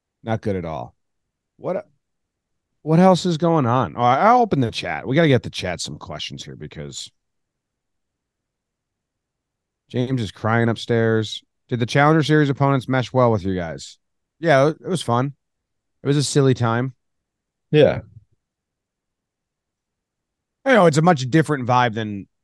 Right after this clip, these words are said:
Speaker 1: the games with Nikki and Jack and Zoe versus Como.
Speaker 2: <laughs> Yeah, different vibe.
Speaker 1: I don't know if the intensity ever got up to a peak intensity, but I think they had fun and it was good. I don't know.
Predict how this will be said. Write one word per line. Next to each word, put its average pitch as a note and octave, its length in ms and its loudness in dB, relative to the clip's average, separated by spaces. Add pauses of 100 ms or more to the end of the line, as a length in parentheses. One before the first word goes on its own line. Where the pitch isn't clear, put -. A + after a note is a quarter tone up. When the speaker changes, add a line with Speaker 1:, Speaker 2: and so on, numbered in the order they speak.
(240)
Speaker 1:
the A#2+ 100 -8
games A2 340 -4
with G#2 220 -6
Nikki A2 320 -4
and G2+ 140 -6
Jack G2+ 340 -4
and F#2+ 140 -8
Zoe G2 480 -8
versus E2 360 -8
Como. B2 480 -4 (800)
Speaker 2:
<laughs> G#2+ 60 0 (340)
Yeah, - 260 -6 (180)
different F#2+ 340 2
vibe. A#1 320 -6 (920)
Speaker 1:
I F#2+ 40 -12
don't G#2 80 -4
know A2 120 0
if F2+ 80 -6
the G#2 120 -4
intensity G2+ 640 -4
ever F#2+ 180 -6
got F#2+ 220 -4
up - 120 -10
to G2+ 100 -8
a F#2 40 -6
peak F#2+ 240 -8
intensity, F#2 380 -8
but A2+ 100 0
I A2 60 0
think A2 160 -2
they G#2+ 60 -2
had F#2 160 -6
fun F2+ 340 -6
and F2 360 -6
it F#2 60 -12
was F2+ 200 -10
good. F#2+ 340 -8 (1080)
I - 100 -4
don't C#3+ 100 0
know. F2 260 -8